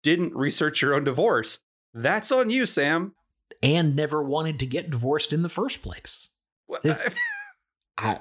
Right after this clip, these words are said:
Speaker 2: we, I, I think we are as pro Sam as you will find people in this world, but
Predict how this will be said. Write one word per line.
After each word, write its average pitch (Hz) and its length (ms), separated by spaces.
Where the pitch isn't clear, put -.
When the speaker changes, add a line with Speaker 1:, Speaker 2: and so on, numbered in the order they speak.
Speaker 2:
we, 135 360
I, 117 400
I - 20
think 127 360
we 123 200
are 117 400
as - 180
pro 135 380
Sam 131 540
as 101 340
you 113 140
will 110 160
find 117 380
people 123 380
in 113 120
this - 200
world, 120 440
but 101 220